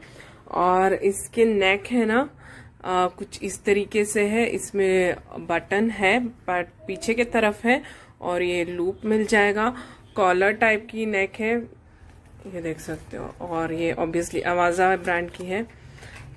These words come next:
तो ये देखो इसकी sleeves कुछ इस तरीके से है, full sleeves है ये।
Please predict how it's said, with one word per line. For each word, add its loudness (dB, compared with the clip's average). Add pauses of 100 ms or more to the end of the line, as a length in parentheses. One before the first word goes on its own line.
तो 0
ये 0
देखो -6 (680)
इसकी -8
sleeves 0 (1300)
कुछ -12 (680)
इस -4
तरीके 0
से 0
है, 2
full 4
sleeves 0
है 6
ये। 4